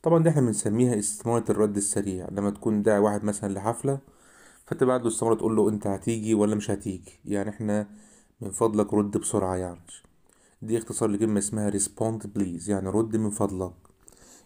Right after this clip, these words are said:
يبقى دي هنقول الإجابة هتكون letter C، يعني a reply، a reply to letter أو reply letter to say whether you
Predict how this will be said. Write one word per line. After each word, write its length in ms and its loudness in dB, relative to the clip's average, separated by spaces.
يبقى 160 4
دي 80 6
هنقول 460 4
الإجابة 400 4
هتكون 400 2
letter 300 2
C، 60 0
يعني 320 0
a 40 -4
reply، 920 2
a 60 0
reply 680 2
to 460 0
letter 520 2
أو 140 2
reply 540 2
letter 340 2
to 220 -6
say 400 2
whether 400 4
you 180 0